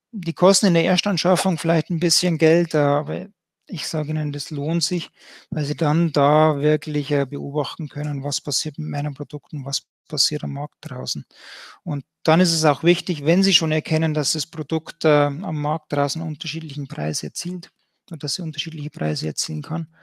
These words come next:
lassen Sie sich nicht vom Einkauf oder von der Vertriebsleitung vorschreiben, zu welchem Preis Sie das Produkt denn verkaufen, sondern, äh, setzen Sie Ihren eigenen Preis und schaffen Sie eine Lösung, dass Sie diesen Preis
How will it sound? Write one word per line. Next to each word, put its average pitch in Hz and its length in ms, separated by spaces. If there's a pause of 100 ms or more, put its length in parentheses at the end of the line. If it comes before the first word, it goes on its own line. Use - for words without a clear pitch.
(460)
lassen 147 440
Sie 160 160
sich 160 280
nicht 165 200
vom 151 180
Einkauf 175 800 (140)
oder 151 280
von 151 160
der 143 60
Vertriebsleitung 160 640 (180)
vorschreiben, 160 560
zu 147 140
welchem 143 360
Preis 156 520
Sie 175 120
das 170 160
Produkt 170 360
denn 170 140
verkaufen, 170 540 (640)
sondern, 156 640
äh, 147 340 (920)
setzen 165 380
Sie 151 120
Ihren 151 120
eigenen 170 440
Preis 170 500
und 156 100
schaffen 151 300
Sie 156 120
eine 156 100
Lösung, 151 460
dass 147 120
Sie 147 100
diesen 143 300
Preis 143 600